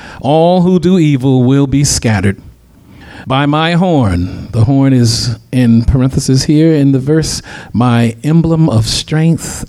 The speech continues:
and power. You have exalted like that of a wild ox. I am anointed with fresh oil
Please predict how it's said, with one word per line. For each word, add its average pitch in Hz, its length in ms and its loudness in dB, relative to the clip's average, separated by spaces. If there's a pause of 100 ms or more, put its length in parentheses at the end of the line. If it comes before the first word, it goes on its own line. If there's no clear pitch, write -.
and 131 400 2
power. 98 640 -2 (520)
You 185 240 2
have 151 400 0
exalted 135 920 0 (220)
like 135 420 0
that 135 520 -2 (140)
of 127 480 2 (120)
a 117 140 2
wild 107 640 0 (100)
ox. - 640 -6 (400)
I 139 200 -2
am 135 360 0
anointed 156 680 2
with 104 280 -2
fresh - 520 -4
oil 120 580 -2